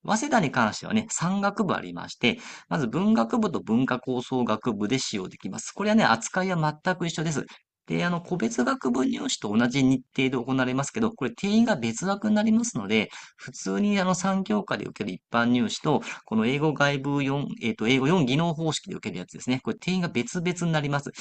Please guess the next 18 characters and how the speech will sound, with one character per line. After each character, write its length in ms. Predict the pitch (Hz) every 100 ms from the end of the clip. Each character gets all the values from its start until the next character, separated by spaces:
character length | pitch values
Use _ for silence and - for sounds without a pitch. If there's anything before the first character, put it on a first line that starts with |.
| - - - -
で、 120 | - 135
今 180 | -
回 220 | - - 113
ね、 200 | 110 104
あ 80 |
の、 140 | 101 98
二 120 | 110
千 200 | 220 262
二 220 | 180 185
十 200 | 175 170
五 160 | 120 120
年 120 | 123
は 80 | 120
特 280 | 180 - 107
に、 260 | 110 123 - - -
こ 60 | 110
の 140 | 107
一 180 | - 123